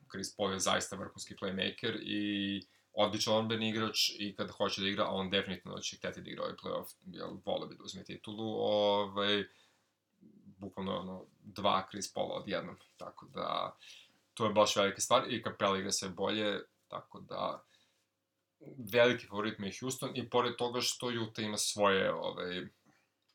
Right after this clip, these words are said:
ima svoju košarku i svoje adute na terenu. E, Donovan Spajda Mitchell je krenuo očajno sezonu u smislu neefikasnosti, ima je gomilu utakmica kojima je šutirao baš užasno,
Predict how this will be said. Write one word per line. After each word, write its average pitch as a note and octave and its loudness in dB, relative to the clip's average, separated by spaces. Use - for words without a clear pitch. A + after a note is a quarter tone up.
ima G2+ 0
svoju G2+ -2
košarku G#2+ 0
i A2+ -4
svoje G2 4
adute G2 0
na G2 -2
terenu. G2 -4
E, G#2+ -6
Donovan G2 -2
Spajda G2 0
Mitchell G2+ -2
je G2+ 6
krenuo G2+ 2
očajno G2+ -2
sezonu G2+ -2
u G2 -6
smislu G2 -4
neefikasnosti, G2 -2
ima F#2+ -4
je G2+ -6
gomilu G2 -2
utakmica F#2+ -8
kojima F#2+ -6
je F#2+ -6
šutirao G2+ -6
baš G2 0
užasno, A#2 -2